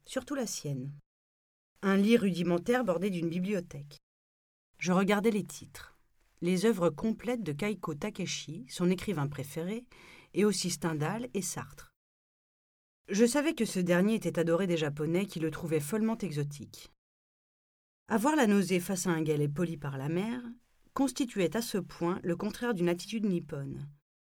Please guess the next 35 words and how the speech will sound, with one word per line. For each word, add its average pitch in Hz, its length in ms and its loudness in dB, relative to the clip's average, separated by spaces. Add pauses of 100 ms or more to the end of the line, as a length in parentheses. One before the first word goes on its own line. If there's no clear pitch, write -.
(200)
que 226 80 0
cet 233 220 2
auteur 247 280 -2
provoquait 202 440 -2
la 143 100 0
fascination 214 720 -4
que 202 100 -4
suscite 202 420 -8
l'étrange. 139 540 -8 (1300)
La 185 100 2
présence 262 420 2
de 160 120 2
Stendhal 185 480 2
me 175 120 4
ravit 156 540 0 (140)
et 175 100 2
m'étonna 226 380 2
davantage. 143 760 -4 (1300)
Je 185 140 2
lui 180 160 4
dis 196 120 2
que 226 120 -2
c'était 175 300 0
l'un 180 120 4
de 185 60 4
mes 165 160 4
dieux. 135 320 -10 (500)
Il 185 140 0
fondit. 151 560 -4 (920)
Je 208 140 4
le 233 120 8
vis 170 160 -2
sourire 240 420 -4
comme 160 180 -2
jamais. « 143 460 -4